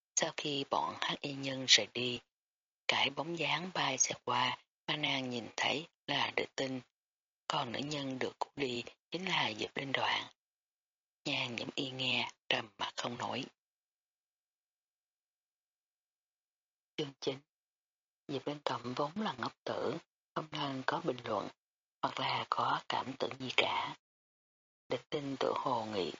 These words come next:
tới hồi trước bị đuổi bắt, còn bây giờ vừa bị đuổi bắt lại mất nội lực, vừa bị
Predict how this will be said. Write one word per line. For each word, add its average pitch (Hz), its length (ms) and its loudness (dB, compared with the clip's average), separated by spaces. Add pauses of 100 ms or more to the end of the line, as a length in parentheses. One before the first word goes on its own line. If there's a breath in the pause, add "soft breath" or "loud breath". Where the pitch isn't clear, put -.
tới 143 280 0
hồi 131 320 0 (100)
trước 147 260 2
bị - 180 -2
đuổi - 200 -2
bắt, - 200 2 (640)
còn 135 340 2
bây 143 140 0
giờ 127 340 0 (320)
vừa 135 220 2
bị 110 340 0
đuổi 104 220 2 (100)
bắt 190 180 4 (340)
lại 110 200 0
mất 123 320 -2
nội 113 300 -2
lực, 110 160 -2 (720)
vừa 147 200 2
bị 117 220 2